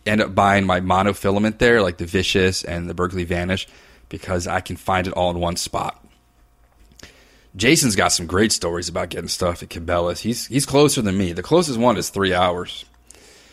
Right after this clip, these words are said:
Catalogs. All right. This is where I learned most of my fly fishing stuff when I was a kid. There was no fly shops. You had, um,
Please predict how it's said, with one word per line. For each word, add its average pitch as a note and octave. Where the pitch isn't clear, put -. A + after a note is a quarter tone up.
Catalogs. D3+
All B2+
right. G#2+
This D3+
is A3
where A3
I F3
learned C#3+
most C3+
of B2+
my A#2
fly G#2+
fishing G#2
stuff F#2
when G2
I F#2+
was F2+
a F2
kid. D#2
There F#2
was F#2+
no A#2+
fly A#2+
shops. B2
You G2+
had, F#2
um, F2+